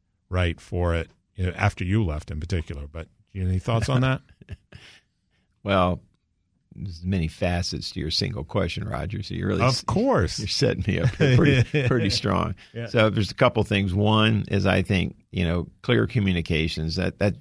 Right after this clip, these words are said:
Speaker 2: that probably sets out as the number one obvious thing. The number two part is in, um, you know, everybody's style is different. You know, my style was, hey, at the end of the day,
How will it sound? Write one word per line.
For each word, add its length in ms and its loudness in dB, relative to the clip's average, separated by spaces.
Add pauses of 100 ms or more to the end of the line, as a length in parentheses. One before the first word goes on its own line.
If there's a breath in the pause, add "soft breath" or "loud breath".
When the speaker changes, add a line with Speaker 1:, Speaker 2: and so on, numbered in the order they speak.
Speaker 2:
that 180 -6
probably 200 2
sets 300 -2
out 200 0
as 120 -4
the 80 -2
number 200 -4
one 180 -4
obvious 460 -2
thing. 220 -8
The 100 0
number 240 0
two 240 0
part 400 0 (720 soft breath)
is 640 2
in, 460 0 (360)
um, 520 -2
you 80 0
know, 80 2
everybody's 400 2
style 320 4
is 80 -2
different. 480 0
You 80 0
know, 80 2
my 240 0
style 340 0
was, 280 -2
hey, 200 0
at 60 -4
the 100 0
end 120 2
of 40 0
the 120 0
day, 520 2